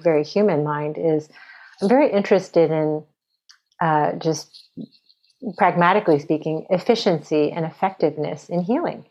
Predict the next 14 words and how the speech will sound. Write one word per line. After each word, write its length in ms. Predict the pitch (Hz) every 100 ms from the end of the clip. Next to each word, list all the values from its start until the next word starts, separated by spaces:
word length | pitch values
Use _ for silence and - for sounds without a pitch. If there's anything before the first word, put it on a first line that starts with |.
| -
You 80 | 180
know, 240 | 202 254 - - - - 185
I, 320 | 185 185 175
I 120 | 190
went 240 | 175 202 240
into 200 | 220 185
medicine 680 | 165 165 165 165 160 165 165
because 340 | 165 170 160
I 300 | 160 156 160 - - - - -
was 180 | 175 180
really, 640 | 185 190 175 165 160 -
um, 480 | 175 170 160 160 175 _ -
moved 640 | 180 185 175 160 151 - -
and 420 | 196 165 156 156